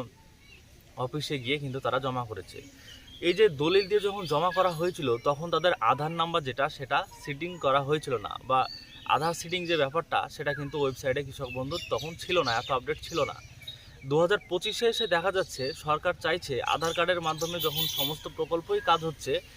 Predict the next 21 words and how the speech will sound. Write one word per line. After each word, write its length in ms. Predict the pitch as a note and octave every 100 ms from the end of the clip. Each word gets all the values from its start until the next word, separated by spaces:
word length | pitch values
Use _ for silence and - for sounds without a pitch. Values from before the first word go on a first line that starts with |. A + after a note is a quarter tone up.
| - - -
তখন 200 | D#3+ F3+ G3+
এই 40 | -
কৃষক 260 | E3 F3+ E3+
বন্ধু 180 | F3+ F#3 F3
প্রকল্পে 400 | F3+ G3 F#3+ D3+ A#2+ A#2+
যেগুলোতে 380 | D3 D3+ D#3+ E3+ - C3+
আধার 200 | C#3+ D#3
নম্বর 360 | D#3 D#3 E3 - -
দেওয়া 240 | B2+ C3+ E3+
নেই 180 | C3+ C3 - - - -
বা, 180 | C#3+ C#3 B2+
আহ, 600 | - - - - A2+ A#2+ A#2
ভোটার 280 | C3+ E3
নম্বর 280 | E3+ E3+ E3+ D3
দেওয়া 160 | D#3 D#3
নেই 180 | B2 B2
বা 60 | C#3
ব্যাংকের 440 | C3 C#3+ D#3+ E3+ -
অ্যাকাউন্ট 400 | A#2 C#3+ D#3 D#3+ D#3+ B2+
যেগুলোতে 420 | C#3+ D3+ D3+ D#3+ C#3+ - - - - -
লিংক 280 | B2+ D#3